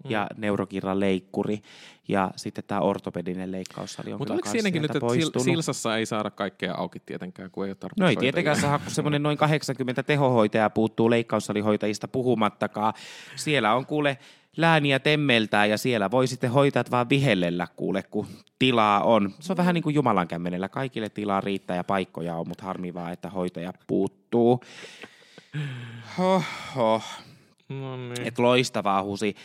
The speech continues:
Speaker 2: Ja itse asiassa tähän ajankohtaisiin, nyt kun tähän päästiin,
Speaker 1: Mm.
Speaker 2: niin, niin pakko tätä, ö, huussia taas mollata lisää, kun tähän kykene. Mutta tiedätkö sä, että, että sen sijaan, että haetaan niitä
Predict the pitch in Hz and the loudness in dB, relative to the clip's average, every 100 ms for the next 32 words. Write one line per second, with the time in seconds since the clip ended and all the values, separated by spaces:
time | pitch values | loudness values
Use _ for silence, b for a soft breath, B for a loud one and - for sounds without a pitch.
0 | B B _ 110 104 - 131 - 135 135 | B B _ 4 4 2 -4 0 0 0
1 | 127 - 120 127 151 135 123 110 113 117 | -4 -2 0 2 4 2 0 -2 -4 -6
2 | 117 113 - 160 165 151 123 113 - 110 | -6 -8 -2 0 2 0 2 -2 0 -2
3 | 110 104 104 117 - 104 98 104 98 b | 0 0 0 -2 -2 -6 -6 -6 -8 b
4 | b b - 101 101 - 127 127 110 - | b b 0 2 2 0 2 4 4 0
5 | 98 92 - - 95 92 - 131 160 180 | 0 0 0 2 4 4 -2 0 4 4
6 | 151 127 - 123 - b b - 131 143 | 4 2 0 -2 -6 b b -6 -2 0
7 | 135 117 107 110 104 101 107 98 120 117 | 2 0 0 -2 -2 -2 -4 -4 -4 -2
8 | 101 101 101 98 104 113 - 110 - - | -2 -2 -2 -4 -4 -6 -4 -4 -4 -8
9 | 110 123 123 127 113 98 95 95 104 98 | -8 -6 -6 -2 0 0 -4 -4 -4 -2
10 | 101 101 101 | -2 -2 -2